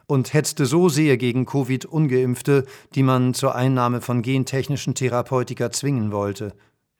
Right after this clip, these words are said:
Wie soll Frieden entstehen und bestehen in einer Gesellschaft ohne Toleranz, Empathie und individuelle Freiheit? Im Hair-Film wird die subversiv wirkende Musik martialisch zum Schweigen gebracht.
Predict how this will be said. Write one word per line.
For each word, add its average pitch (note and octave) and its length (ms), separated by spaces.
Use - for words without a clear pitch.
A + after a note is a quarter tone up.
Wie D#3+ 100
soll E3 160
Frieden A3 320
entstehen E3 480
und C#3+ 260
bestehen B2+ 760
in C#3 160
einer C3+ 200
Gesellschaft C#3 640
ohne F3+ 280
Toleranz, D#3+ 920
Empathie C#3+ 600
und C#3 260
individuelle C3+ 760
Freiheit? A2 640
Im C3+ 200
Hair-Film D3+ 840
wird C3 160
die B2+ 80
subversiv B2+ 680
wirkende C3 380
Musik B2 460
martialisch C3+ 760
zum C3+ 160
Schweigen A#2+ 420
gebracht. G#2 520